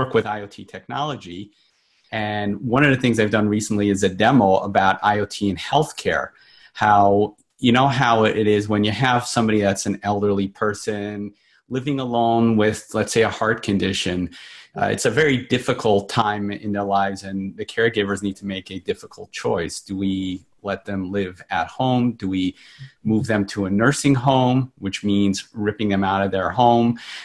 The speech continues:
Do we maybe hire a living caregiver, which can be expensive and also, uh, impinge on their privacy, which makes them unhappy? And one of the things I,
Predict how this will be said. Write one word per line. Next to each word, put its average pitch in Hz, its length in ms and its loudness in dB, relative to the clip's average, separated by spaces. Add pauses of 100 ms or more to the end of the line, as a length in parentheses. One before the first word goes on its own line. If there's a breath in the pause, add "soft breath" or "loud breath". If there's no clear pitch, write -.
Do 104 100 6
we 101 300 6
maybe 101 280 2
hire 104 280 -2
a 104 40 2
living 98 280 0
caregiver, 123 720 0
which 101 280 -4
can 98 140 -2
be 95 160 0
expensive 104 800 -2
and 95 260 -8 (180)
also, 101 720 0
uh, 92 320 -2 (160)
impinge 117 440 -2
on 107 160 2
their 101 120 0
privacy, 117 880 0
which - 500 -6
makes 95 240 -6
them 95 180 -6
unhappy? 92 680 -2 (640 soft breath)
And 104 580 0 (200)
one 147 220 2
of 156 60 6
the 147 60 4
things 123 220 2
I, 101 300 -2